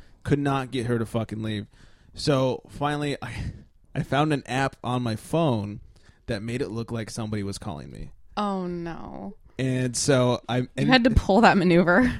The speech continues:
Speaker 1: Yeah.
Speaker 2: <laughs> Oh.
Speaker 1: So I made it look like work was calling me,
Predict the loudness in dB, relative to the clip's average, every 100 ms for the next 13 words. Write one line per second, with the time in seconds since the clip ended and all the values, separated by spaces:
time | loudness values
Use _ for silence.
0 | -2 0 0 0 0 6 8 8 8 6
1 | 8 6 6 4 4 6 6 6 4 2
2 | 4 4 4 2 -4 -6